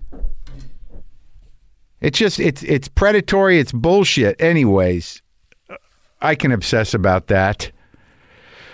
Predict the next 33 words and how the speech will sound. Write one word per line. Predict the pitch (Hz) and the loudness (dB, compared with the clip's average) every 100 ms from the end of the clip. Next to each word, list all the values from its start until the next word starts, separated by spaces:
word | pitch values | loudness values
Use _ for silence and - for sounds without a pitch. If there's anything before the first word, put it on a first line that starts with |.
| - - - - _ | -20 -20 -20 -20 _
So, | - 190 170 170 170 - | -4 0 4 4 2 0
look, | 175 202 180 - - _ _ _ _ _ _ _ _ _ _ | 2 4 2 0 -12 _ _ _ _ _ _ _ _ _ _
I | - 208 | -2 2
don't | 196 | 4
know | 180 | 2
how | 165 | 2
your | 147 170 | 2 2
brain | 143 151 131 | 2 2 4
works. | 127 127 - | 2 2 0
I | |
want | 175 226 202 | 2 2 2
to | 165 | 2
thank | 196 180 | 2 2
everybody | 180 160 143 151 143 | 2 2 2 2 2
for | 139 | 2
the | 117 120 | 2 2
emails. | 170 160 147 139 131 113 - | 4 4 2 2 2 -2 -2
You | 135 135 | 0 2
know, | 131 127 | 2 2
I, | 135 | 2
I | 143 156 | 2 2
wasn't | 175 202 147 123 123 | 2 2 2 2 2
looking | 120 - 117 104 104 - - _ - _ - - | 0 0 2 2 2 -4 -20 _ -20 _ -20 -16
for | - 120 | -2 0
any | 117 113 107 | 2 2 0
sort | - 110 107 | 0 0 2
of, | 101 90 | 0 0
um, | 95 92 87 80 73 - _ _ _ _ _ _ _ _ _ _ - - _ - | 0 2 2 0 -4 -10 _ _ _ _ _ _ _ _ _ _ -20 -20 _ -12
sympathy | - 143 131 117 123 117 110 | -4 -2 -2 0 2 2 2
or, | 98 95 104 | 2 0 0
or, | 98 98 | 0 0
or | 104 95 | 0 -2
sup-, | - | -4